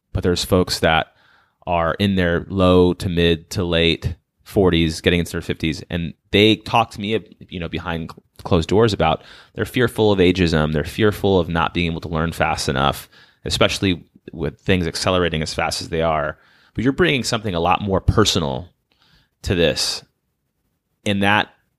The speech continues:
is, it's a good driver for how people should look at even learning or technology. What, what really drives them to, to learn more, to f-, learn faster? What are they passionate about?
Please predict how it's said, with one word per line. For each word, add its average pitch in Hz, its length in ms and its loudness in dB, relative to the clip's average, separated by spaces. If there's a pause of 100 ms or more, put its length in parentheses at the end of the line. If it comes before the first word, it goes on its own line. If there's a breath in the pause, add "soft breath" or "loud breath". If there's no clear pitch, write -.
(200)
is, 95 240 -6 (440)
it's - 160 -2
a 101 40 -2
good 104 220 2
driver 90 500 2
for 87 200 -4
how 90 160 2
people 95 260 -2
should 87 220 -8
look 90 200 -2
at 80 300 -2 (280)
even 101 260 -4
learning 104 260 0
or 98 60 -2
technology. 95 760 -4 (440 soft breath)
What, 98 520 2
what - 400 0 (260)
really 104 260 2
drives 92 400 2
them 92 240 0
to, 85 460 -2 (300)
to 85 440 -4 (1120 soft breath)
learn 98 360 2
more, 78 300 0
to - 100 -10
f-, - 160 -14
learn 98 280 0
faster? 78 680 -2
What 104 140 2
are 98 40 0
they 98 120 0
passionate 90 540 0
about? 69 400 -6